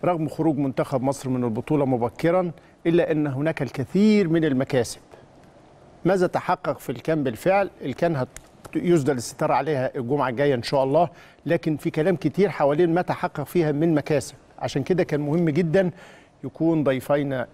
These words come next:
اليوم ضيفان على مستوى الحدث. أستاذ عماد الدين حسين، رئيس تحرير الشروق، أهلًا بك يا أستاذ عماد.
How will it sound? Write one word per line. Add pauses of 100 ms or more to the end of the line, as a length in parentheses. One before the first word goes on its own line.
اليوم (760)
ضيفان
على
مستوى
الحدث. (480)
أستاذ
عماد
الدين
حسين،
رئيس
تحرير
الشروق،
أهلًا
بك
يا
أستاذ
عماد.